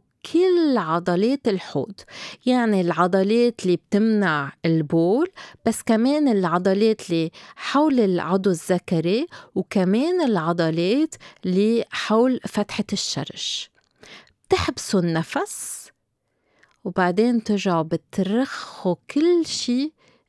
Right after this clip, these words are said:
انتوا عم بتكبوا النفس. بتعيدوا هالتمرين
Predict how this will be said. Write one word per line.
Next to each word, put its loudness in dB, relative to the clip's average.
انتوا 0
عم 0
بتكبوا -4
النفس. -8
بتعيدوا 0
هالتمرين 0